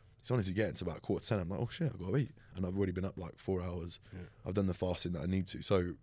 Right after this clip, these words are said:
Speaker 1: for me now at the moment, like, I'm good. I'm actually, I have this real rapid switch in my headspace that goes from, like, bulking to cutting. And, like, immediately I'm like a scavenger.
Speaker 2: Yeah.
Speaker 1: I'm like, "No, I gotta,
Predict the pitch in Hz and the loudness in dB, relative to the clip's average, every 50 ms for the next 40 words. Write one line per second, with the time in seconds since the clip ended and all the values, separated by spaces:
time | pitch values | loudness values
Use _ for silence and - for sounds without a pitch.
0 | - - - - - - 104 107 120 120 110 98 98 107 98 92 80 87 95 95 | -16 -20 -20 -10 -2 2 4 6 6 6 6 6 6 4 4 2 2 2 2 2
1 | 87 82 73 80 76 - - 90 90 82 - 104 101 110 104 95 98 98 - - | 2 2 -2 -6 -6 -6 -4 -4 -4 0 4 4 4 6 6 2 0 0 -2 -2
2 | - 98 92 87 90 - - - - - - - - - - - - - - 95 | -2 -2 0 -2 -2 -6 -12 -18 -20 -20 -20 -20 -20 -20 -20 -20 -14 -6 -2 0
3 | 117 120 120 113 - - 120 120 113 107 104 - - - - - - - - - | 2 2 2 0 2 4 6 6 6 4 2 -4 -12 -20 -20 -20 -20 -20 -20 -20
4 | - - - - 104 107 120 131 131 - - 104 92 - - - 110 107 - - | -20 -20 -12 -6 2 4 4 4 4 2 0 0 0 0 0 2 2 2 2 0
5 | - - 92 95 92 92 87 98 95 95 - - 92 85 - - 92 - - 92 | -4 -4 -2 -2 0 0 0 -2 -2 -2 -4 -4 -4 -4 -6 -8 -8 -6 -4 -4
6 | 90 87 - - 92 90 87 87 - - - 95 95 95 - - 90 - - - | -4 -4 -4 -4 -4 -4 -4 -6 -6 -2 2 2 2 2 0 -2 -6 -6 -2 0
7 | 110 - - - - 85 - - - - - - - - 95 101 - - - 95 | 0 0 0 -4 -8 -10 -12 -14 -18 -20 -20 -16 -4 0 2 2 2 2 2 4
8 | 104 107 113 110 104 101 90 92 82 82 87 85 - - 87 - - 95 98 98 | 6 8 8 8 8 8 6 4 2 0 -2 -4 -2 -2 -2 0 0 0 0 0
9 | 104 95 92 107 139 - - _ - - - 101 92 87 85 - 90 90 90 78 | 0 0 0 0 -2 -2 -8 _ -16 -8 -6 -6 -4 -4 -4 -2 0 2 2 2
10 | 87 90 85 87 90 95 87 82 80 90 | 2 4 2 4 4 4 2 2 2 0